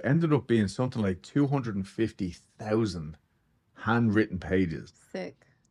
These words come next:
Speaker 1: Right? And now, thanks to the internet, anyone can go on to duchas dot I E and, like, trawl through these, like, wonderfully rich stories and that cover everything from traditional recipes. Like, some of the pages are literally just,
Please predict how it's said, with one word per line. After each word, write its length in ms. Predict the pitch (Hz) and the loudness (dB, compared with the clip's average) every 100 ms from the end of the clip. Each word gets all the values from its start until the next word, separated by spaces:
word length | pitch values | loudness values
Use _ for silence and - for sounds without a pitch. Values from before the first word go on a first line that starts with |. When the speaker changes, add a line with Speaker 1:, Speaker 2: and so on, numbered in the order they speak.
| _ | _
Speaker 1:
Right? 320 | 98 98 95 - _ _ _ | 4 4 4 -2 _ _ _
And 160 | 107 107 | 2 6
now, 260 | 117 107 | 8 8
thanks 320 | 95 117 104 | 4 2 2
to 80 | - | 2
the 160 | 104 110 | 6 6
internet, 340 | 92 92 82 | 4 0 0
anyone 440 | 98 107 101 87 85 | 2 4 4 2 -2
can 200 | - 95 | -8 0
go 180 | 101 95 | 2 4
on 140 | 92 | 2
to 300 | - 87 82 - _ _ _ _ | -2 -4 -4 -8 _ _ _ _
duchas 360 | 101 92 87 78 | -2 0 -2 -4
dot 200 | 90 87 | -4 -2
I 60 | 87 | 0
E 340 | 92 101 85 - _ _ _ _ | 2 2 0 -10 _ _ _ _
and, 360 | 98 92 87 87 | 0 2 2 2
like, 220 | 85 87 - | 0 -4 -8
trawl 420 | - 101 98 92 85 | 0 4 6 6 2
through 260 | - 98 | 0 2
these, 400 | 92 90 85 - _ _ _ _ _ | 2 0 -2 -6 _ _ _ _ _
like, 160 | - 95 | -4 0
wonderfully 440 | 107 160 156 131 117 | 6 6 6 4 4
rich 380 | 110 110 - - | 6 4 2 -18
stories 560 | - 107 101 95 87 | 0 4 6 4 0
and 120 | 87 90 _ | -2 -6 _
that 200 | 98 98 | -2 -2
cover 520 | - 104 95 90 87 - _ _ _ | 0 0 0 -2 -4 -10 _ _ _
everything 380 | 113 120 107 107 | 4 4 4 2
from 280 | - 98 95 | 2 0 0
traditional 480 | - 104 123 120 101 | -2 4 4 4 2
recipes. 560 | 101 107 127 131 120 | 2 2 0 -2 -2
Like, 120 | 101 98 | -2 -2
some 180 | 123 | -2
of 60 | 110 | -2
the 80 | 107 | -2
pages 460 | 98 98 90 87 | 2 2 2 -4
are 80 | 87 | -4
literally 400 | 87 90 - 90 | -4 -4 -4 -6
just, 300 | 82 90 359 | -4 -4 -4